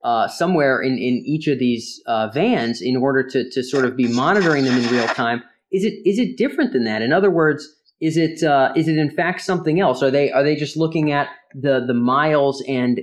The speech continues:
and age and the last battery change in the car? What is being used to predict something like that? It would seem like you would just need a, a,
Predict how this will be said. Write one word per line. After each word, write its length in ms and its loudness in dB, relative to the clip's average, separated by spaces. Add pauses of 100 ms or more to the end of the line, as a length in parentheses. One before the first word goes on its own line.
and 300 -4 (120)
age 640 0
and 520 -2 (320)
the 100 -6
last 420 0
battery 400 2
change 500 0
in 160 0
the 100 0
car? 500 2 (240)
What 340 2
is 140 2
being 240 2
used 280 2
to 60 -8
predict 380 -2
something 380 -2
like 200 0
that? 120 4
It 40 2
would 140 -2
seem 180 2
like 160 0
you 80 0
would 80 2
just 160 -4
need 180 2
a, 220 0
a, 180 -2